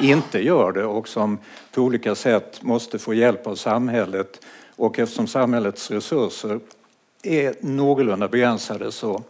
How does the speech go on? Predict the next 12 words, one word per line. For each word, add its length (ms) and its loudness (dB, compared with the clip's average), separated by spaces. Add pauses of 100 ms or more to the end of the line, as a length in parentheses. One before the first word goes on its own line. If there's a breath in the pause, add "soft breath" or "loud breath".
(200 loud breath)
får 220 -2
det 100 2
effekter 760 -4 (360 soft breath)
i 180 0
samhället 540 0
i 40 -6
övrigt. 580 -6 (360 loud breath)
Så 140 -6
på 120 -8
så 240 4
sätt, 460 0 (600 loud breath)
eh, 360 10